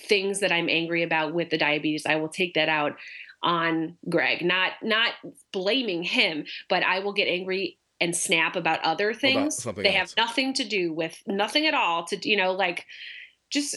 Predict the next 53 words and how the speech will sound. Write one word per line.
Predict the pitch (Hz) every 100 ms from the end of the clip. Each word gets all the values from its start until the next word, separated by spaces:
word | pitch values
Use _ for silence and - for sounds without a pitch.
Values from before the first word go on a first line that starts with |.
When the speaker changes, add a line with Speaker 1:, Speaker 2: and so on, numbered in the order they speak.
| -
Speaker 1:
I | 320
don't | 370
know, | 202 180 196 220 214
really | 294 285
just | 208 185 -
random | 185 185 165
things, | 165 180 127 170
you | 185
Speaker 2:
No, | 170 175
Speaker 1:
know? | -
Speaker 2:
no, | 107
I | 117 123
understand. | 120 - 113 90 _ _ _ _ -
Speaker 1:
Um, | 196 180 170 170 165 - _ _ -
Speaker 2:
The | 110
color | 123 117 113
of |
the | 101
kitchen's | 113 107 123 110
wrong. | 113 107 110 - -
It's |
your | 113
Speaker 1:
to-, | -
Speaker 2:
fault. | 247 104 - -
Speaker 1:
tot-, | 226 220 -
yeah, | 233 196
totally. | 165 214 214
Speaker 2:
I | 165
told | 143 110
you |
Speaker 1:
And | 110
Speaker 2:
seven | 202 113 110
years | 110 113
ago | 107
when | 110
we | 107
built | 101 104
this | 110 -
house, | 104 107
this | - 104
wasn't | 110 101
the | 110
Speaker 1:
Yes. | 165
Speaker 2:
right | 104
color. | 107 117
Right, | - 190
right, |
right. | 208
Speaker 1:
Yeah. | 202 170 151 - _ _ 202
Yeah. | 170 117
So | - 220
I'm | 220 247
that, | 220